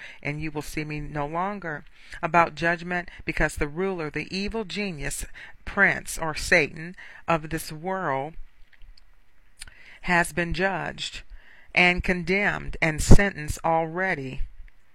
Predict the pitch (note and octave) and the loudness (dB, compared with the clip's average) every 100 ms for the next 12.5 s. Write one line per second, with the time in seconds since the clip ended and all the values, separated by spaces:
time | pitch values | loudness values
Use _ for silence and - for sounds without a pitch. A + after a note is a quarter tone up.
0 | - - - - D3 - - E3 D#3+ D#3+ | -20 -20 -20 0 0 0 -4 -2 0 -2
1 | - - - D#3+ E3 E3 E3 E3 C3 C3 | -2 -6 -6 -4 -4 -4 -2 -2 -4 -10
2 | - - F#3 - F#3+ F#3+ G3+ - E3+ F#3+ | -14 -6 -4 0 0 2 0 0 -2 0
3 | F#3 - F#3 F3 D3+ C#3+ - - - E3 | -2 -2 -6 -4 0 0 -2 -16 -6 0
4 | D#3+ - - G3 G3+ G3+ F3+ - F3+ F3+ | 0 -2 -2 2 2 2 -2 -2 -4 -2
5 | E3+ - E3 D#3 D3+ C#3+ - D3+ D#3+ - | -2 -2 -2 -4 -8 -8 -8 -6 -4 -4
6 | D3+ C3+ - - - F#3+ G3+ G3 - D#3+ | -8 -10 -16 -16 -6 -2 0 -2 -4 -6
7 | E3+ D#3+ - - F3 D3+ D3+ D#3+ F#3 F#3+ | -4 -6 -6 -6 -6 -8 -6 -2 -2 -2
8 | F#3 F3+ D3+ C#3 - - - D#3+ C#3+ D3+ | -4 -2 -2 -2 -8 -12 -4 -4 0 -2
9 | - - - F#3+ F3 D3+ D3 C#3+ - F3+ | -2 -4 -2 -2 -4 -6 -4 -4 -4 -6
10 | E3 D#3 F3 F#3 D3 C#3+ C#3+ C#3+ C#3+ - | -4 -4 -4 -4 -4 -8 -6 -6 -6 -6
11 | - D#3 F#3 F#3+ D#3 D3 D#3 D3+ - D3+ | -6 -2 -2 -2 -8 -6 -6 -6 -6 -8
12 | D3 D3 C#3 C#3+ D3 | -6 -6 -4 -4 -8